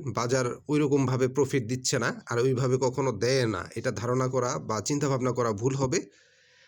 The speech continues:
আপনি চাইলে দেখতে পারেন, এন্ট্রি নিয়ে রাখতে পারেন এবং ধাপে ধাপে এন্ট্রি নেবেন।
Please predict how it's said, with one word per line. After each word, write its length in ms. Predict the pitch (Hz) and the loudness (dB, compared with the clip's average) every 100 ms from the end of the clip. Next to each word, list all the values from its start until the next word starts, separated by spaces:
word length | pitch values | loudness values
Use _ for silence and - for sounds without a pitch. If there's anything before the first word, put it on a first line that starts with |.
| _ | _
আপনি 200 | 127 151 147 | -2 0 2
চাইলে 320 | 151 147 156 | 2 4 2
দেখতে 300 | 143 151 151 156 | 2 0 0 0
পারেন, 260 | 147 180 233 | 2 0 2
এন্ট্রি 280 | 143 143 | 0 2
নিয়ে 180 | 147 151 139 | 2 4 2
রাখতে 200 | 139 139 | 0 -2
পারেন 240 | 151 196 202 - - | 0 0 0 -4 -4
এবং 220 | 135 127 131 123 | -2 2 4 2
ধাপে 240 | 104 127 139 | 0 0 0
ধাপে 200 | 139 147 | 2 2
এন্ট্রি 240 | - 147 | 2 2
নেবেন। 240 | 143 143 | 0 2